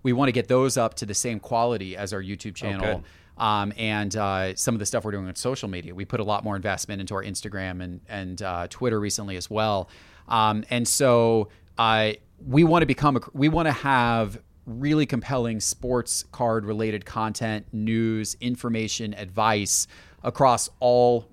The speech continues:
Speaker 1: formats. So whether you follow our website, subscribe to our email newsletter, whether you go on our YouTube, whether you follow us on social,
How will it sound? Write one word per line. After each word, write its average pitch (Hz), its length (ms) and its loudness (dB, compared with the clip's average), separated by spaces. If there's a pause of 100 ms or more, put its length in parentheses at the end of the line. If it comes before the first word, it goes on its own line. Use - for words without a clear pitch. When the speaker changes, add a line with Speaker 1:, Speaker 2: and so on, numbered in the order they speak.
Speaker 1:
formats. 104 420 -2
So 131 140 -2
whether 113 260 2
you 107 320 -2
follow 117 260 0
our 107 100 0
website, 143 560 2 (300)
subscribe 117 420 4
to 120 80 0
our 110 160 2
email 135 240 -2
newsletter, 113 640 2 (200)
whether 117 200 0
you 113 80 2
go 113 140 4
on 110 160 4
our 104 80 -2
YouTube, 107 560 -6
whether 107 260 0
you 104 160 -2
follow 110 300 2
us 98 120 -4
on 95 120 -6
social, 104 640 -2